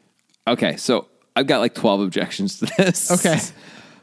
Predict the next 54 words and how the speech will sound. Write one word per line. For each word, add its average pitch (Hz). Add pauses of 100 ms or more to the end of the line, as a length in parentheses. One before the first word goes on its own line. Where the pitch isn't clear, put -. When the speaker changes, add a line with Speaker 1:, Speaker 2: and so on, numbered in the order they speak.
(160)
Speaker 1:
Um, 131
I'm 160
sure 196
if 208
Ike 165
hacks 139
into 120
this, 117
he'll 127
be 123
like, 123
"Well, 262
I'm 220
sure 220
it's 196
fine 170
'cause 151
it's 139
Ike." 139 (120)
<laughs> 190
But, 135
um, 120
Speaker 2:
Are 151
we, 160
do 156
we 160
talk 156
like 151
Bert 147
and 131
Ernie 135
when 139
it's 120
Speaker 1:
when, 302
Speaker 2:
Ike 339
Haxton? 151
Speaker 1:
when 233
we're 220
talking 175
about 156
Ike 127
Haxton 107
specifically. 92 (420)
But, 156 (100)
I 160
mean, 180 (200)
the 151
sizing 175
is 160
terrible. 135 (580)
You're 143
under 185
the 185
gun. 127